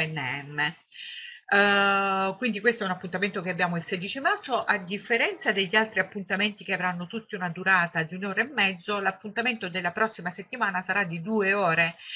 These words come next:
perché abbiamo un calendario fitto di relatori. Eh, tutti gli eventi che vedete evidenziati in blu sono gli eventi per i quali vi potete già iscrivere.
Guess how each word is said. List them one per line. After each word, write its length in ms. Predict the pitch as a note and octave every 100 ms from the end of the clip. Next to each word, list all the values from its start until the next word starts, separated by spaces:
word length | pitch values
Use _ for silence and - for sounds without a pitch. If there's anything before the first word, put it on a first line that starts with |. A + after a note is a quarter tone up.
| -
perché 280 | - A#3 A#3
abbiamo 560 | G3+ G3+ G3 F#3+ F#3+ G3
un 540 | G3+ G3+ F#3 F3 E3+ E3+
calendario 640 | G#3+ A3 G3+ F#3 E3+ G3
fitto 460 | G3 F#3+ E3+ - F3+
di 160 | F3
relatori. 720 | E3 D#3 D#3 D3+ C3+ D3+ F3 _ - - - - -
Eh, 500 | F#3+ F#3+ F3+ F3+ F3+ -
tutti 380 | - C#5 - E4
gli 80 | A3+
eventi 640 | A3 G#3 F#3+ F3 E3+ F3+
che 160 | E3+ G#3
vedete 400 | F3+ A3 D4 A3+
evidenziati 920 | G3 F3+ F#3+ F#3 A#3 A3 G3+ F3+ G3+
in 200 | G3+ F#3+
blu 440 | G3+ G#3 F#3+ C4 D4+
sono 440 | - C4 G#3 G3+
gli 100 | A3
eventi 360 | C4+ F#4 E4+ A3+
per 100 | G#3+
i 80 |
quali 220 | G#3+ A#3+ G#3+
vi 100 | F#3+
potete 400 | A#3 A3 G3 F#3
già 140 | F#3
iscrivere. 800 | D#3+ - - F3 D#3 D#3+ D#3+ F3